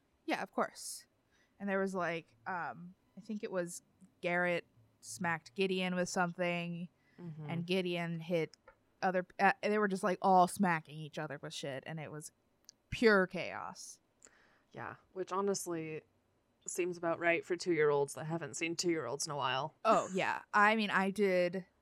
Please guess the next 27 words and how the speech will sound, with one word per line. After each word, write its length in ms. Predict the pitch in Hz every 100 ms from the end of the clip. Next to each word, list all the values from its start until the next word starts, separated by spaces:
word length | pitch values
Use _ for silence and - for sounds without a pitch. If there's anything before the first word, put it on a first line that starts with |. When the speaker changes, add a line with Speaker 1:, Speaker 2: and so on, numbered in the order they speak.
| -
Speaker 1:
story 380 | - 180 160
times 720 | 160 180 170 175 185 - - - _
with, 400 | 196 180 175 - - _ _ 196
like, 140 | 180
my 200 | 185 196
biggest 460 | 185 196 190 185 -
story 300 | 190 175 165
time, 540 | - 185 175 175 175 - _ _ _ _ _ _
um, 460 | 190 170 165 165 180 _
my 140 | 185 170
biggest, 480 | 170 170 165 160
maybe 140 | 175 170
most 220 | 160 151
popular, 440 | 175 156 175 165
it 160 | 160 170
was 200 | 170 170
for 280 | - 180 165
ages 400 | 170 170 170 -
one 180 | 170 175
to 100 | 165
three, 480 | - 180 156 185 220 _ _ -
and 120 | 185
I 240 | 170 170
would 180 | 165 175
sometimes 460 | - 170 175 165 170
have 260 | 165 156 - _
forty 640 | - 180 170 165 180 202